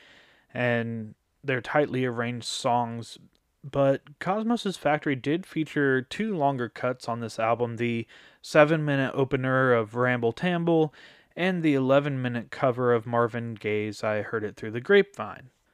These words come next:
But although these tracks were longer and had a jam f-, feel to them, they were very far from just a jam environment. They were very thought out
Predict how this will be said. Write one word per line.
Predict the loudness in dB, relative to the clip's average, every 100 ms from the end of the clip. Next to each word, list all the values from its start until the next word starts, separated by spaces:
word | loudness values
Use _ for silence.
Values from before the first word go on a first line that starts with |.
| _ _ _ _
But | -4 0
although | 2 2 4 4 4
these | 4 2 0 -4
tracks | -2 0 0 -4
were | -6 -4
longer | 0 2 2 2 2 4
and | 2 0 -6
had | -6 -2 -2
a | 0 -2
jam | -4 -4 -4 -4 -10
f-, | -16 _ _ -4
feel | 0 2 0 -2
to | -6 -10
them, | -6 -6 -6 -10 _ -20 _ _ _ _
they | 2 6
were | 6
very | 6 4 2
far | 2 8 8 8
from | 2 -4 -2
just | -2
a | -4
jam | -4 -2 0 0
environment. | -4 -2 2 4 2 -2 -4
They | -2
were | -2
very | 0 2 4 2
thought | -2 0 0 2
out | 2 2 0